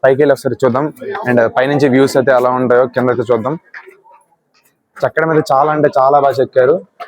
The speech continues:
And ఒక్కొక్క గుడి and స్టెప్స్ అయితే ఉంటాయి పైకి ఎక్కడానికి. And చాలా బాగుంది. పైకి ఎక్కడ కలుసుకుందాం, పైన ఏమన్నా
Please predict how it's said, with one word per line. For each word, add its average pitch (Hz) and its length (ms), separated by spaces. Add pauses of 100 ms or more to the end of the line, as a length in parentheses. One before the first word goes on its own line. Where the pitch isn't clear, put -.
And 123 180
ఒక్కొక్క 131 300 (960)
గుడి 135 340
and 135 140 (420)
స్టెప్స్ 135 380
అయితే 156 120 (100)
ఉంటాయి 139 280
పైకి 123 200
ఎక్కడానికి. 131 420 (440)
And 120 200
చాలా 127 300 (100)
బాగుంది. 131 420 (1700)
పైకి 151 200
ఎక్కడ 147 220
కలుసుకుందాం, 135 460
పైన 135 220
ఏమన్నా 127 280